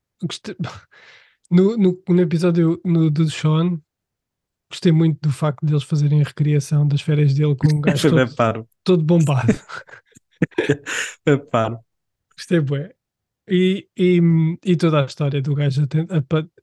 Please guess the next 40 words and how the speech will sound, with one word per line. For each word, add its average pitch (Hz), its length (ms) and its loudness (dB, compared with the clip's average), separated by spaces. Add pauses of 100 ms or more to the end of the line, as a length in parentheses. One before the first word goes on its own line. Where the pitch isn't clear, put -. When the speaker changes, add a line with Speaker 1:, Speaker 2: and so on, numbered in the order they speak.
(160)
Speaker 1:
só, 180 340 0
só 180 280 0
imaginar 165 500 0
o 160 60 -2
gajo 156 240 0
em 156 80 -2
férias 151 360 0
a 151 60 2
passar-se 143 480 -4
da 156 80 -8
cabeça 147 540 -4 (560)
e 147 120 4
a 143 60 4
dizer 143 320 2 (100)
à 160 100 0
mulher, 151 260 2
"Temos 143 200 -2
que - 60 -20
voltar, 147 260 -4
temos - 200 -18
que - 60 -14
voltar." 143 280 -4
E 143 60 2
a - 20 2
mulher 147 220 0
sempre 147 240 -2
a 143 60 2
dizer 135 140 -2
que 170 140 2
não. 143 220 -2
Speaker 2:
<laughs> - 60 -18 (460)
Speaker 1:
Yeah. - 180 -8 (380)
Speaker 2:
Yeah. 113 180 -6 (480)
Speaker 1:
E 180 140 6
no 196 200 4
outro 190 280 -2
gostei 180 240 -4
bué 170 220 0
do, 160 560 0 (340)
do, 147 640 2